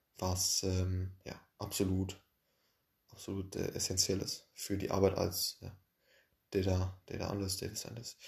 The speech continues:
Eben auch natürlich als Data Engineer. Und, ähm, da gibt's eben das Thema, dass es, ja, dass es auch, äh, so aufgebaut werden muss, momentan bereits, äh, so wie ich das verstanden hab,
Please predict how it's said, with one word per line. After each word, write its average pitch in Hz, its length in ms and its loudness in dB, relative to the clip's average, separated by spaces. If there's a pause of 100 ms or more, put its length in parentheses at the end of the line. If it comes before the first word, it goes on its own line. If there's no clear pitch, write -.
(540)
Eben 123 200 12
auch 110 400 12
natürlich 101 460 0
als - 380 0 (180)
Data 98 160 10
Engineer. 147 500 10 (260)
Und, 107 580 12
ähm, 104 320 10
da 113 180 12
gibt's 120 280 6
eben 110 200 6
das 107 180 4
Thema, 120 300 12
dass 104 220 8
es, - 380 6 (420)
ja, 90 400 4 (640)
dass 107 100 -4
es 98 120 4
auch, 101 280 6 (480)
äh, - 80 -6 (100)
so 110 340 2
aufgebaut 113 480 6
werden 104 280 4
muss, - 560 4 (200)
momentan 107 720 0
bereits, 107 1300 4
äh, - 240 0
so 113 120 -4
wie 120 40 -6
ich 117 60 -6
das - 100 -8
verstanden - 480 -6
hab, 110 220 2